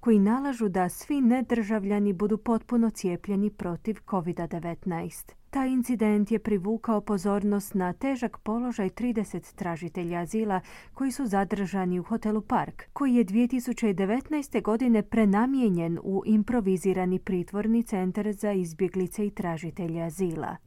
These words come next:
Mnogi od njih su medicinski evakuirani iz australskih izvanobalnih pritvornih centara s otoka Nauru i Manus,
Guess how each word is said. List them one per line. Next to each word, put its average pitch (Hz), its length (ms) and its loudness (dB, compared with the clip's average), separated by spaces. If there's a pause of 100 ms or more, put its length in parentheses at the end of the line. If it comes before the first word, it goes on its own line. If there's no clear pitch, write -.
(140)
Mnogi 262 360 2
od 214 160 2
njih 214 200 2
su 220 160 -2
medicinski 196 720 0
evakuirani 226 720 0
iz 190 120 0
australskih 196 920 -4
izvanobalnih 185 960 -2
pritvornih 175 680 -4
centara 190 600 -2 (340)
s - 140 -8
otoka 262 480 -2
Nauru 185 640 2
i 220 120 4
Manus, 175 600 0